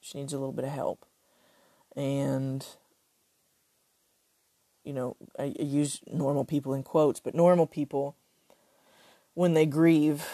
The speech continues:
you know, "Okay, this happened, it sucks.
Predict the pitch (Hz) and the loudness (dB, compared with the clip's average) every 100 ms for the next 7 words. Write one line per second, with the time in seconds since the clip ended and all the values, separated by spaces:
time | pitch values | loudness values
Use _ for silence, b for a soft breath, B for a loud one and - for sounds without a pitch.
0 | B B B B 226 175 170 165 165 _ | B B B B -2 0 2 0 -6 _
1 | - 180 165 156 156 - _ _ _ _ | -10 -2 2 2 0 -6 _ _ _ _
2 | 156 - 143 135 147 143 143 - 131 135 | -8 -6 -6 -6 -8 -10 -14 -10 -10 -10
3 | - | -14